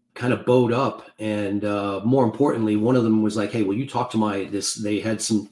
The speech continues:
they were close to the, this kind of famous case, this Air Force pilot. He was the first guy. Sonny Bates was, like, the first real refuser.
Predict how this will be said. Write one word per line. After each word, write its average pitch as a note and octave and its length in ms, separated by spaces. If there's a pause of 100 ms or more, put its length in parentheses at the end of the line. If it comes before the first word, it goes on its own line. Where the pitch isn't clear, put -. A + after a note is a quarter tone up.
they B2+ 140
were - 240 (440)
close F#3 440
to B2 340
the, G#2 440
this - 560 (440)
kind C3 180
of - 80
famous B2+ 460
case, A#2+ 280
this A2+ 180
Air C3 140
Force G#2+ 320
pilot. A2+ 320
He G2+ 60
was G2 100
the F#2+ 80
first G#2 280
guy. G2 100
Sonny A2 300
Bates G#2+ 300
was, F2 120
like, F#2+ 160
the G#2+ 80
first A2+ 360
real A2 280
refuser. G#2 600